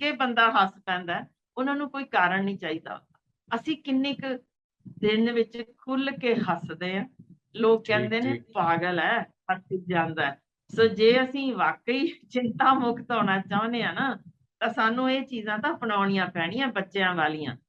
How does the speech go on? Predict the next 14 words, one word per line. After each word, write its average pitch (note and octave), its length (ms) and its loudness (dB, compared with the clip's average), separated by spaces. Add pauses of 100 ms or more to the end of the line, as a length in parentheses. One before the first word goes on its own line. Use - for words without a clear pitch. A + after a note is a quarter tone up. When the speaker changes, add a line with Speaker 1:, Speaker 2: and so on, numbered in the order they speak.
(300)
Speaker 1:
ਆਓ B3+ 320 2
ਵੰਡ F#3 300 0
ਕੇ F3+ 220 -6 (220)
ਕੁਛ F3 180 -6
ਦੇਖੀਏ E3 540 -6
ਕਿੰਨੀ G3 340 2
Speaker 2:
ਇੱਕ, G#3 60 0
Speaker 1:
ਖੁਸ਼ੀ G3 280 2
Speaker 2:
ਇੱਕ - 20 2
Speaker 1:
ਮਿਲਦੀ F3+ 380 -2
ਹੈ। - 20 -2
Speaker 2:
ਡਾਕਟਰ C#3 200 4
ਸਾਹਿਬ, A#3 240 4
ਇੱਕ A#3 140 4